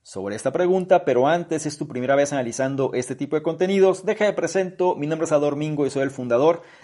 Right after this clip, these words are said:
del programa Conocimiento Experto. Y como te dije previamente, hay una pregunta de la audiencia, la cual va muy enfocada hacia de qué forma descubriste tus habilidades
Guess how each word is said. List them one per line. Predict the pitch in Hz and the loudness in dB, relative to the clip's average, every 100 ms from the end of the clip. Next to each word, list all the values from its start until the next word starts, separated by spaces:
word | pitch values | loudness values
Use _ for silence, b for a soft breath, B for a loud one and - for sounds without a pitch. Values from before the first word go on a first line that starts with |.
| B | B
del | - 120 | -8 -4
programa | 117 117 127 131 127 | -2 0 0 -2 -6
Conocimiento | 123 113 - 110 113 120 | -8 -10 -10 -10 -8 -10
Experto. | - 202 220 - - b b - | -2 0 0 -4 -10 b b -14
Y | |
como | 113 139 143 | -6 -4 0
te | |
dije | 190 202 | 0 0
previamente, | 190 185 180 190 185 185 180 | 0 0 0 -2 -2 0 0
hay | 160 | 0
una | 160 160 | -2 0
pregunta | 139 151 156 | -2 -2 -2
de | 156 | 0
la | 170 | 2
audiencia, | 165 175 160 165 165 156 | 2 0 0 2 2 2
la | 135 135 | -2 -2
cual | 160 185 202 - 139 | 2 2 2 0 2
va | 180 | 2
muy | 180 180 180 | 0 -4 -4
enfocada | 175 165 160 165 139 135 135 B B _ | -6 -6 4 4 6 2 -4 B B _
hacia | 165 190 - 190 190 - - | -6 -6 0 2 2 0 -8
de | 151 | -6
qué | 254 | -4
forma | - 226 220 214 220 214 - | -2 0 2 2 -2 -2 -6
descubriste | 151 151 139 160 190 - 190 180 | -10 -6 -2 -2 -2 0 0 2
tus | 165 131 | 0 0
habilidades | 123 131 185 196 190 - | 0 4 6 6 0 -6